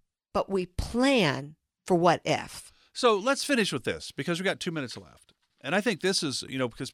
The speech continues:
Speaker 2: it's kinda fun to go back in time, and I, I don't think I ever saw Psycho. I don't really like scary movies anyway. Swiss Family Robinson, I remember that. It was a great movie. I did watch The Flintstones back in the day.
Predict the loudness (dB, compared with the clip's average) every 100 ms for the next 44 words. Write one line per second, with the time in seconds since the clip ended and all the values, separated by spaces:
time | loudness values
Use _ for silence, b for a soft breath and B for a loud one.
0 | _ _ _ -12 2 2 4 0 2 2
1 | 2 2 -2 0 2 0 -4 -8 -12 -14
2 | _ _ -8 -4 -2 -2 2 4 4 2
3 | 0 -2 -2 -2 -4 -6 -6 -2 0 0
4 | 0 2 2 -2 -4 -4 -6 -4 -8 -8
5 | -10 -10 -12 -14 -14 _ b b b b
6 | -4 -2 0 0 0 4 4 4 0 -6
7 | -4 0 0 0 -4 -2 -4 -4 -10 -12
8 | -10 -8 -8 -8 -8 -6 -6 -4 -4 -4
9 | -10 -14 -14 -12 -14 -14 -12 -12 -12 -16
10 | -14 -14 -16